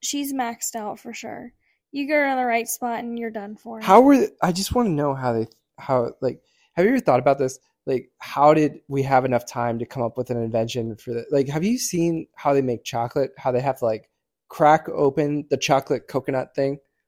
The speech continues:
Speaker 2: And it doesn't look like chocolate at all, and they, they start mashing it, and
Speaker 1: Mm-hmm.
Speaker 2: then eventually it turns into cacao, and then, and then eventually chocolate.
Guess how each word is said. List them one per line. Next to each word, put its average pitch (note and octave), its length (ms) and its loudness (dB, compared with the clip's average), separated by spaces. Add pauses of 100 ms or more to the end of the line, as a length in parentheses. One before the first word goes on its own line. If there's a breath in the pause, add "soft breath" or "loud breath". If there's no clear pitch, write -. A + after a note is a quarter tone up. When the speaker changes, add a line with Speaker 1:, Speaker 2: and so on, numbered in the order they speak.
(400)
Speaker 2:
And B2+ 100 2
it - 20 4
doesn't C#3+ 240 4
look C#3 180 0
like C#3+ 140 2
chocolate C3+ 440 0
at A#2+ 60 2
all, C#3 340 6
and B2 120 0
they, A#2+ 180 0
they C3 80 -10
start A2+ 220 -4
mashing B2+ 480 -4
it, C#3+ 160 -4 (520)
and C#3+ 80 -10
Speaker 1:
Mm-hmm. D3 80 2
Speaker 2:
then C#3+ 100 4
eventually D#3 380 4
it B2+ 60 -4
turns D3+ 200 0
into C3 540 -2
cacao, D3 480 2
and D3+ 180 2
then, C#3 400 0
and C3+ 100 -2
then C3+ 140 0
eventually C3 340 -2
chocolate. C3+ 500 -4